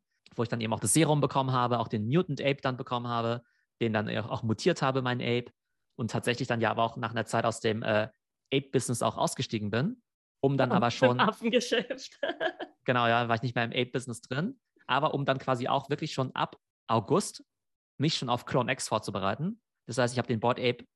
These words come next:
Speaker 1: gekauft, sag mal, relativ spät, als die schon relativ teuer waren, hab den auch nicht so lange gehalten,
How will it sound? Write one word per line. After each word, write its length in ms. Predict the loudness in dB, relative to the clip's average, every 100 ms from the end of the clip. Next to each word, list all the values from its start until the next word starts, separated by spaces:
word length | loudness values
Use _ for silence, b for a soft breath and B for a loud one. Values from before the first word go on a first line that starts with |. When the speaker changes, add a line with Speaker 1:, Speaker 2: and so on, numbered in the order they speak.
| -20
Speaker 1:
gekauft, 580 | -12 -4 -2 -4 -8 _ _ _ _ _ _ _ _ _ _ -10
sag 160 | -4
mal, 140 | -2 0
relativ 380 | 2 2 0
spät, 240 | -2 0 0
als 160 | -2
die 40 | -6
schon 120 | -6
relativ 260 | -4 -4 -2
teuer 260 | 0 0
waren, 320 | 0 -2 -4 -10 -20 -6
hab 140 | -4
den 100 | -2
auch 140 | -2
nicht 160 | -2 -2
so 120 | 0
lange 200 | 0 0
gehalten, 580 | 0 0 0 -2 -8 -10